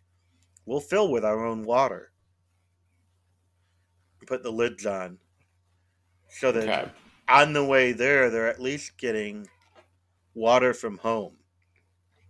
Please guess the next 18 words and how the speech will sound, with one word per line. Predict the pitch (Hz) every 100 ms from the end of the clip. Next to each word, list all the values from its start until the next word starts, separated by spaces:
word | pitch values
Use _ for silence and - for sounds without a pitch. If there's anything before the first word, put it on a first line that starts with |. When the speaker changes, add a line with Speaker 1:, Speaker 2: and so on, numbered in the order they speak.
| _
Speaker 1:
If | 110
it's | 113
a | 107
short | 117 143 180
Speaker 2:
Mm-hmm. | 143
Speaker 1:
enough | 117 101 -
trip, | 113 98 - _ _ _ _ 117
maybe | 117 120
the | 107
first | - 127 127 - _ _ _
half | - 123 127 123
of | 107
the | 104
day | 113 120 117
of | 98 92
the | 101
one-day | 104 107 107 98
show, | - 143 127 104